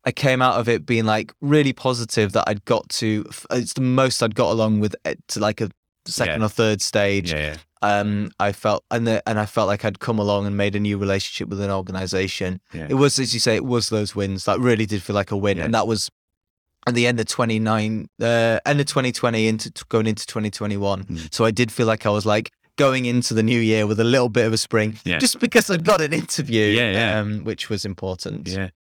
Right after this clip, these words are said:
Speaker 2: yeah, that's cool. Um, and then you eventually got the job. So was it,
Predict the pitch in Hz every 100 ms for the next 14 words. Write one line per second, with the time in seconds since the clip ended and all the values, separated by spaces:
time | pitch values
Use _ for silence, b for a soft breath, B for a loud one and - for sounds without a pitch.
0 | _ - 98 113 85 - - 87 101 _
1 | _ _ B - 95 92 90 90 98 90
2 | 87 87 85 85 87 92 95 95 92 -
3 | _ - 98 98 107 127 120 - 123 120
4 | 123 139 123 139